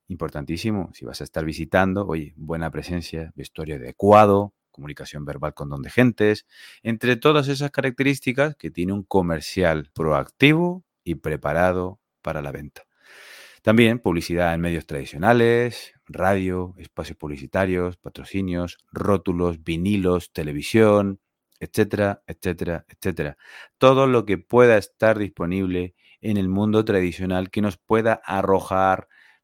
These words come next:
visibilidad hacia los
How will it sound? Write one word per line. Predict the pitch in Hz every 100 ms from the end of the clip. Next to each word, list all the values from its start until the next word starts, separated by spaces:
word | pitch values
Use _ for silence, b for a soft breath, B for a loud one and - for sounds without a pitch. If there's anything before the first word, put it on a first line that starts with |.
| 104
visibilidad | 117 123 - 107 104 104 104 104 -
hacia | 123 127 131 - 120 117 117 117 117
los | 117 120 123 - -